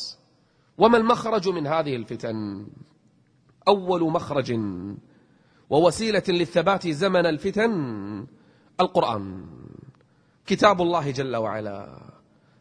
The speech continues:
تشبث به يا عبد الله، تمسك به، اقرأه صباح مساء،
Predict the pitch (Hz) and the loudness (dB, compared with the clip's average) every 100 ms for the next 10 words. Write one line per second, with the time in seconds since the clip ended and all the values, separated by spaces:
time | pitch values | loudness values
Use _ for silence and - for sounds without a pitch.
0 | _ - 240 202 196 - 175 156 139 135 | _ 2 4 4 2 0 0 0 0 -2
1 | 127 123 117 117 - - - _ _ _ | -2 -4 -4 -6 -12 -20 -20 _ _ _
2 | _ _ - 196 240 233 208 - 185 156 | _ _ -2 4 4 4 -4 -4 -4 -4
3 | 110 - 117 - - _ _ _ - - | -6 -12 -16 -20 -20 _ _ _ -10 0
4 | 381 269 214 202 196 214 180 160 131 131 | 6 6 6 4 4 4 2 -2 -2 -4
5 | 98 | -6